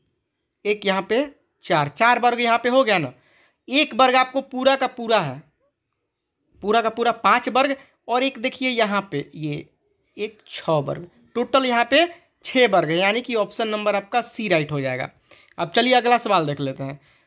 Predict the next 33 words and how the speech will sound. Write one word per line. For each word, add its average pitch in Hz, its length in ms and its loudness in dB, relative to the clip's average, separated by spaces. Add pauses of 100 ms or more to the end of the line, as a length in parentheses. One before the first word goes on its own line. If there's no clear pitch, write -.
(100)
अगला 208 240 2
यहाँ 240 160 2
पे 240 120 -4
सवाल 240 260 0
है 247 60 -2
कि 254 120 -6
निम्नलिखित 233 600 -6
से - 200 -8
संबंधित 220 680 -2
आकृति 196 480 -4
को 220 160 -2
चुनिए। 156 460 -4 (320)
अब 180 140 -4
यहाँ 233 180 2
पे 240 140 -4
कह 254 240 2
रहा 185 200 2
है 214 100 2
कि 220 160 -14
इनमें 220 500 -4
और 214 280 0
इनमें 220 380 -6
क्या 214 300 0
रिलेशन 208 460 -4
ऐसा 196 240 -4
बना 180 280 0
है, 185 280 2 (320)
वो 202 180 0
देख 208 280 0
करके 202 240 0
आपको 196 260 -2
बताना 190 380 0
है 208 260 0